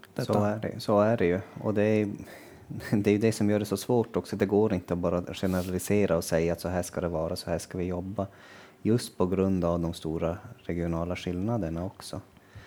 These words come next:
Speaker 2: Och förutsättningarna, jag tror också det att, eh, vi från renskötselns, alltså s-, vi som är ute i fält, förstår nog inte, alltså vi tänker nog inte ens på att,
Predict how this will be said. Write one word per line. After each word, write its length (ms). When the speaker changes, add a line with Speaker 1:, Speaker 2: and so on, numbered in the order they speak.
Speaker 2:
Och 200
förutsättningarna, 800
jag 100
tror 240
också 240
det 240
att, 300
eh, 60
vi 240
från 220
renskötselns, 840
alltså 360
s-, 160
vi 240
som 220
är 80
ute 280
i 40
fält, 560
förstår 480
nog 120
inte, 160
alltså 120
vi 60
tänker 440
nog 100
inte 220
ens 280
på 300
att, 280